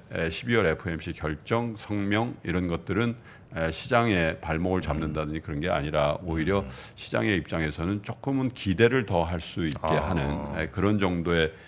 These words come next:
Speaker 1: 에, 결과가 나왔다, 이렇게
Speaker 2: 네.
Speaker 1: 말씀을 드릴 수 있을
Speaker 2: 음.
Speaker 1: 것 같습니다.
Speaker 2: 네.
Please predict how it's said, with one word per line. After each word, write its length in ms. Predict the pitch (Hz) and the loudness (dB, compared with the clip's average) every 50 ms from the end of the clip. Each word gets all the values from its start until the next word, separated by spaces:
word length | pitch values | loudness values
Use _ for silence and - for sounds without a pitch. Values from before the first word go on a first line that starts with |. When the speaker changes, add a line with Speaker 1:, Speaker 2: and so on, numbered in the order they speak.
| - - - - - - | -20 -20 -20 -14 -8 -6
Speaker 1:
에, 120 | 76 73 | -6 -6
결과가 440 | - - 71 73 71 78 73 73 73 | -4 -4 -4 -4 0 0 2 2 2
나왔다, 680 | 69 64 65 69 67 67 - 82 82 78 73 69 - - - | 2 2 0 0 -2 -2 0 2 2 4 4 2 0 -2 -4
이렇게 260 | 85 85 80 - 85 | -4 -2 0 0 2
Speaker 2:
네. 300 | 87 90 85 - 147 180 - - - | 4 4 4 2 0 -2 -6 -12 -10
Speaker 1:
말씀을 560 | - 67 71 73 - - 78 76 73 71 69 - - - - - - - - - - - - - | -6 -6 -6 -6 -6 -6 -4 -4 -4 -4 -6 -8 -14 -20 -20 -20 -20 -20 -20 -20 -20 -20 -20 -12
드릴 180 | - 76 73 | -8 -6 -4
수 140 | 82 80 78 | -4 -4 -4
있을 160 | 73 73 71 | -4 -4 -6
Speaker 2:
음. 60 | 69 | -6
Speaker 1:
것 40 | 73 | -4
같습니다. 420 | 69 73 - - - - - - - | -4 -6 -6 -8 -14 -14 -14 -10 -4
Speaker 2:
네. 200 | 85 82 71 | -4 -4 -4